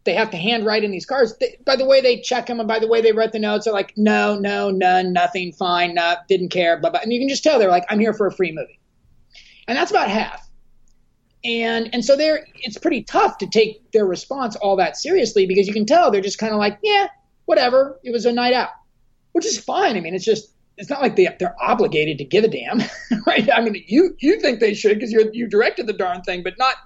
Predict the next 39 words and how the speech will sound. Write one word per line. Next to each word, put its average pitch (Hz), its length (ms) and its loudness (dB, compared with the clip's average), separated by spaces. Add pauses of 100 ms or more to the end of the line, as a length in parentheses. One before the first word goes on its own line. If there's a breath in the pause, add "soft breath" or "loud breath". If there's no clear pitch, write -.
(160)
because, 202 520 -2 (800 loud breath)
you 320 80 0
know, 160 120 -2
there's 185 180 4
no 233 220 2
moral 202 320 4
or 156 120 -4
ethic 220 300 -2
thing 170 220 -6
that 160 100 -18
says 165 220 -2
they 139 120 -2
should. 160 420 -2 (340 soft breath)
And 285 120 0
then 311 60 4
I 294 100 2
think 240 260 -6
that, 240 340 2
um, 185 420 -4 (340)
the 208 140 0
other 269 160 6
half 202 320 -2
are 175 100 -4
Siskel 190 380 -4
and 190 80 -6
Ebert. 135 280 -8 (140)
The - 120 0
other 208 140 2
half 233 360 0
are 180 80 -2
like, 165 320 -2
"Oh 226 500 4
my 151 400 -4
God, 214 460 2
I'm 156 180 -6
rolling 208 400 4
up 214 160 -2
my 214 160 -4
sleeves. 214 400 -2